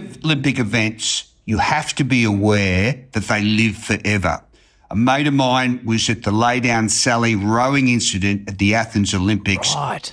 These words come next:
Speaker 1: and he switched straight on. He thought, "This is big. This is a twenty-year event. This
Speaker 2: Yes.
Speaker 1: is, you know, this is, this is big right here." You, you can be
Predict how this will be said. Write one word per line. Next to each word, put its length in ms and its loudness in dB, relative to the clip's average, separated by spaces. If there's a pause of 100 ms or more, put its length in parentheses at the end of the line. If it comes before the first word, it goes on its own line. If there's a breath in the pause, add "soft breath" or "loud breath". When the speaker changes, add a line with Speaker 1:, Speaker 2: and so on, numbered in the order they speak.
Speaker 1:
and 280 0
he 240 2
switched 560 0
straight 320 0
on. 240 0
He 120 0
thought, 400 -2
"This 220 2
is 140 -4
big. 360 -2
This 160 0
is 140 -2
a 80 0
twenty-year 760 0
event. 420 -2
This 240 0
Speaker 2:
Yes. 200 0
Speaker 1:
is, 100 -10
you 80 2
know, 180 0
this 240 2
is, 200 -2
this 260 0
is 80 -2
big 260 -2
right 380 2
here." 220 0 (520 loud breath)
You, 240 -2
you 220 0
can 180 0
be 420 0